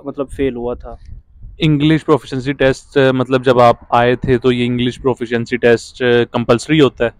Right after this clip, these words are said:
Speaker 1: कंपल्सरी होता है, क्योंकि इसमें, अ, ग्रामर, इंग्लिश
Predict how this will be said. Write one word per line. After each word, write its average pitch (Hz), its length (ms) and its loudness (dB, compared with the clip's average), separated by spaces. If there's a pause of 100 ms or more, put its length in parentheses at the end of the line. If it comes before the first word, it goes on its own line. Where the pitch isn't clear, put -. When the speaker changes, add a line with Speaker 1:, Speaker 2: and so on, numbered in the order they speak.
(100)
Speaker 1:
कंपल्सरी 151 460 -6
होता 165 160 -2
है, 165 140 -2
क्योंकि 160 320 -8
इसमें, 151 420 -4
अ, - 80 -18 (720)
ग्रामर, 143 560 0
इंग्लिश 139 440 -6